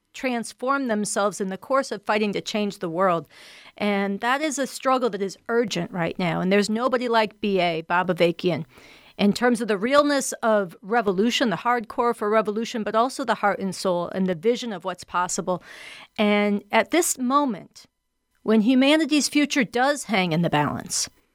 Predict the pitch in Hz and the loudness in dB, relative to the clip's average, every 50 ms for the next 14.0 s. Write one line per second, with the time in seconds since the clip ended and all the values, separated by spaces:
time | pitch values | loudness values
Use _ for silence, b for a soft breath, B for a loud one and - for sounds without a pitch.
0 | _ _ - 226 208 233 202 247 254 247 247 233 - - 269 269 277 285 - - | _ _ -8 -2 -2 -2 0 0 0 0 -2 -4 -6 -4 -2 -2 -2 -2 -4 -6
1 | 226 196 170 147 104 - _ _ _ _ _ _ _ _ 196 226 240 247 - - | -10 -10 -12 -12 -18 -20 _ _ _ _ _ _ _ _ -2 0 0 0 0 -4
2 | - - 233 220 196 180 175 208 - _ _ _ _ _ _ _ - 190 - - | -4 -2 0 0 0 0 -2 -4 -10 _ _ _ _ _ _ _ -10 -6 -6 -6
3 | - - 269 269 262 262 269 269 254 - 262 247 233 - 240 240 233 233 214 226 | -4 0 2 2 2 2 2 0 0 2 2 0 2 2 2 2 2 2 2 2
4 | 233 226 226 214 196 196 - 202 190 180 - - 220 233 233 226 220 247 240 220 | 2 2 2 0 -2 -2 -2 -2 -2 -2 -2 -2 0 0 0 -2 -4 -6 -6 -6
5 | 208 170 - - 185 - - - - 254 254 247 226 - 208 196 180 - 190 170 | -6 -6 -8 -10 -14 -14 -12 -4 -2 -2 0 0 -2 -4 -4 -6 -6 -6 -8 -8
6 | - - 254 240 233 240 233 - 214 196 175 - - 202 185 208 226 240 233 - | -6 0 2 2 2 2 0 0 -4 -6 -6 -6 -8 -6 -2 0 2 2 2 2
7 | 262 240 240 233 233 240 233 254 285 370 381 - 359 294 247 311 339 - _ 339 | 2 2 2 2 4 4 6 6 4 4 4 -2 -8 -4 -4 -4 -4 -2 _ 0
8 | 311 311 294 226 254 254 262 247 202 - B B B B B B B B _ 240 | 0 0 0 -2 -2 -4 -4 -4 -4 -12 B B B B B B B B _ -6
9 | 240 233 233 - - _ _ _ _ _ _ _ - 208 175 - 254 294 320 349 | -4 -4 -6 -8 -12 _ _ _ _ _ _ _ -14 -12 -4 0 2 2 2 2
10 | 339 294 247 220 - _ - 254 254 220 156 - _ _ - - 208 175 170 220 | 0 0 -2 -2 -4 _ 0 0 0 0 -2 -6 _ _ -8 -6 -6 -2 0 0
11 | 240 262 254 - - - 262 240 226 226 226 220 214 196 185 - - 214 226 247 | 0 0 0 -2 -6 -6 -4 -2 0 0 -2 -2 -2 -6 -8 -4 -2 0 0 0
12 | - - - 233 214 - - - - - 233 226 220 - - 196 - 190 190 - | -2 -2 -4 -4 -4 -4 -8 -12 -2 0 2 2 2 0 -2 -2 -2 -2 -4 -4
13 | - - 233 226 220 208 202 190 180 190 190 196 196 - - - 185 180 170 - | -2 2 2 2 2 0 -4 -2 0 0 0 0 0 -2 -2 -2 -2 -2 -4 -8